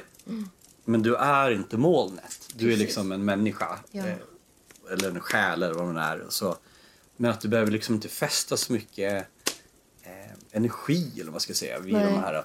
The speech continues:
Speaker 2: tankarna som kommer och går.
Speaker 1: Precis, så det, det är ju så intressant med,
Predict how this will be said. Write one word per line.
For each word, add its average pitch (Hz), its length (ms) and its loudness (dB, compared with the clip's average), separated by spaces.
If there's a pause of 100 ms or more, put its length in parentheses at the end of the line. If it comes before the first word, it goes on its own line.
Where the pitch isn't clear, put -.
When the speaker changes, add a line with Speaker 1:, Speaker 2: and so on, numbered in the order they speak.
Speaker 2:
tankarna 92 420 -4
som 107 200 -4
kommer 107 460 2
och 147 60 -2
går. - 400 -2 (1120)
Speaker 1:
Precis, 214 400 2
så 240 80 6
det, 240 320 8
det 226 140 6
är 233 120 8
ju 202 60 8
så 196 120 4
intressant 185 600 0
med, - 100 -14